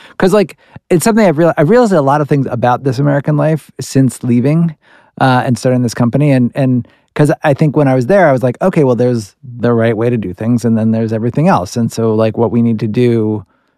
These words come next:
like, I have, I have learned these tricks of narrative audio, and I've learned what works,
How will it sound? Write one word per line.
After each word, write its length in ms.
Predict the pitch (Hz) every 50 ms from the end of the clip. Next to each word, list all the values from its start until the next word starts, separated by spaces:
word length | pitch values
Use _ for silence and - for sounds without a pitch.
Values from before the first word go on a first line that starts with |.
| _ -
like, 160 | 117 123 110 - -
I 120 | - 117 113
have, 200 | 117 131 - - - -
I 80 | - 127
have 140 | 123 123 117
learned 340 | 131 139 147 156 156 151 147
these 340 | 139 135 123 123 117 104 - _
tricks 360 | - - 165 147 135 - - -
of 260 | 127 117 113 117 - _ - - -
narrative 440 | 117 120 120 120 120 123 127 113 107
audio, 540 | 101 92 95 95 95 95 92 92 104 95 - _ _ _ _
and 100 | - -
I've 120 | 120 110 107
learned 200 | 123 120 123 120
what 140 | 127 -
works, 480 | 80 - - 101 101 - - - - -